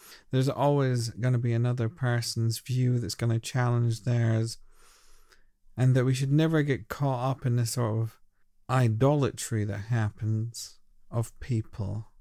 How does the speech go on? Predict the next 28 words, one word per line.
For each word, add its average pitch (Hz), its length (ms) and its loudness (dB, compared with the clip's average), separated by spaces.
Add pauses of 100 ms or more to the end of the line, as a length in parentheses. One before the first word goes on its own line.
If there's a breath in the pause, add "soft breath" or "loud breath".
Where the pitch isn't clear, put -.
(360)
because 156 360 0
we 151 80 2
for-, 127 380 -2 (160)
forget 127 480 0
about 113 500 2
precisely 110 880 0 (560 loud breath)
the 127 100 0
critical 147 600 2
aspect 117 580 0
of 110 80 -2
philosophy. 110 640 -2
We 110 140 0
forget 127 420 0
about 120 320 0
the 101 60 0
fact 110 380 -2
that 95 180 -2
philosophy 117 480 -2
is 110 100 -2 (340 loud breath)
a 117 60 -2
method 120 640 2
that 110 220 -4
teaches 113 460 -4
us 110 200 -2
to 101 140 -4
think - 440 -2
for - 180 -2
ourselves, 110 840 0